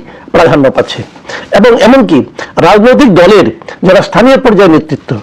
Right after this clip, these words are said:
নেতৃবৃন্দ, তারাও বলছেন যে স্থানীয় সরকার নির্বাচনটা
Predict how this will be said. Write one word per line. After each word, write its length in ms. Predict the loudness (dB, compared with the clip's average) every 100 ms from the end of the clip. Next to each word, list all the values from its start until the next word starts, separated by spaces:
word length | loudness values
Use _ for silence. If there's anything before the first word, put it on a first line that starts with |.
| -4
নেতৃবৃন্দ, 460 | -2 0 0 0 -2 -8 -20 -6
তারাও 240 | 0 2 2
বলছেন 420 | 2 0 -2 -2 -2
যে 100 | -2
স্থানীয় 340 | 0 2 2 2
সরকার 300 | -2 0 0
নির্বাচনটা 540 | 2 0 0 0